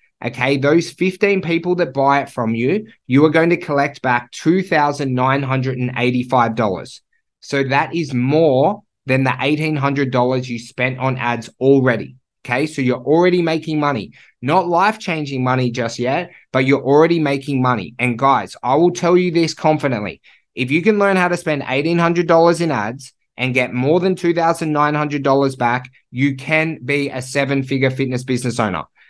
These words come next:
You can have one hundred, one fifty, two hundred, three hundred, five hundred, all the way up to sixteen hundred members just like Rick.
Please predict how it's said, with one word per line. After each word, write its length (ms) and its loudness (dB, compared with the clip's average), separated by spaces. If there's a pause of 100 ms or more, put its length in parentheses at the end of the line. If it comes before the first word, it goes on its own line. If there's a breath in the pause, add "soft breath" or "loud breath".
(120)
You 200 -2
can 300 -2
have 300 -2
one 320 -2
hundred, 440 -6
one 220 0
fifty, 420 -6
two 280 2
hundred, 440 -2
three 240 0
hundred, 420 -6
five 340 0
hundred, 420 -6 (260 soft breath)
all 180 4
the 120 4
way 140 2
up 180 -2
to 100 -6
sixteen 460 -4
hundred 300 0
members 320 0
just 220 -2
like 220 -2
Rick. 260 -4